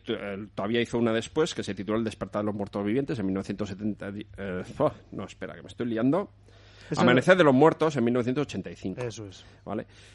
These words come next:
Speaker 1: Entonces, eh, se ha hecho un remake ahora mismo, en dos mil dieciocho, que es horrendo, malísimo, o sea, no lo veis, es un puñetero insulto a
Speaker 2: Oh.
Speaker 1: Romero, a los zombies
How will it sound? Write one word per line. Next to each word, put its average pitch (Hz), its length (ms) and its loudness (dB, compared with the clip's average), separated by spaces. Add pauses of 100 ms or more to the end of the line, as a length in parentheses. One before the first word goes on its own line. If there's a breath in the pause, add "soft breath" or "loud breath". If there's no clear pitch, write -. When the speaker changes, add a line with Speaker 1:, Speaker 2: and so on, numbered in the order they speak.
(100)
Speaker 1:
Entonces, 123 840 2
eh, 117 720 2
se 151 100 0
ha 156 40 6
hecho 185 140 6
un 185 80 6
remake 143 440 4
ahora 113 180 4
mismo, 135 540 2
en 107 160 -4
dos 104 120 0
mil 127 140 4
dieciocho, 123 560 0
que 131 120 -2
es - 240 -4
horrendo, 131 680 8
malísimo, 131 480 2
o 117 40 -2
sea, 110 100 -2
no 113 120 0
lo 135 120 0
veis, 117 160 0
es 110 60 -2
un 123 160 0
puñetero 113 520 2
insulto 113 680 4
a 98 160 2
Speaker 2:
Oh. - 20 -4
Speaker 1:
Romero, 113 400 2
a 143 60 4
los 107 160 -2
zombies 139 560 -2